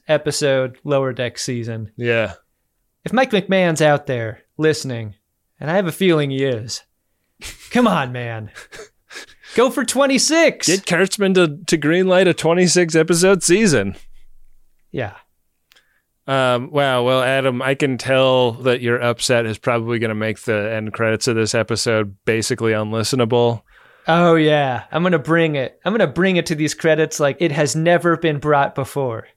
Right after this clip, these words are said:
Speaker 2: It's just gonna be a despondent, sad Adam trying to make his way through some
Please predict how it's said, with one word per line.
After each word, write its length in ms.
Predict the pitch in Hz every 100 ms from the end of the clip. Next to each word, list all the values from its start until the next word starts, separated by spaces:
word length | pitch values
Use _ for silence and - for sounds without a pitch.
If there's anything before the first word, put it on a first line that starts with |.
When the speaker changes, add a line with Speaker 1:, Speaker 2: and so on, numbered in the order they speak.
| _
Speaker 2:
It's 80 | -
just 160 | 113 123
gonna 160 | 107
be 100 | 104
a 80 | 101
despondent, 880 | 98 117 - - 110 113 110 107 98 _
sad 540 | - - 113 110 117
Adam 720 | 117 113 113 113 104 104 101 113
trying 340 | - 120 117 107
to 320 | 110 107 - - _
make 240 | 147 131 123
his 140 | 123
way 220 | 120 117
through 600 | 104 - 123 117 110 107
some 320 | 90 113 107